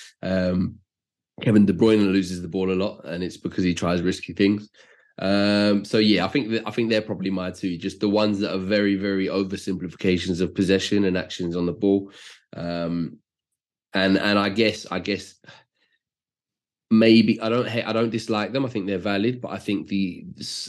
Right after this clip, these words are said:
the progressive passes slash carries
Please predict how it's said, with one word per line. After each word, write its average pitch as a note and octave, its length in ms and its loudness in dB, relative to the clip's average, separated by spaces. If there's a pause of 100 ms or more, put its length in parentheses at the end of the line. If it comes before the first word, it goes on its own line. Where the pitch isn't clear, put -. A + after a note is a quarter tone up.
the - 500 4
progressive G2 580 0
passes F#2 500 -4
slash F#2 260 -6
carries F2 600 -4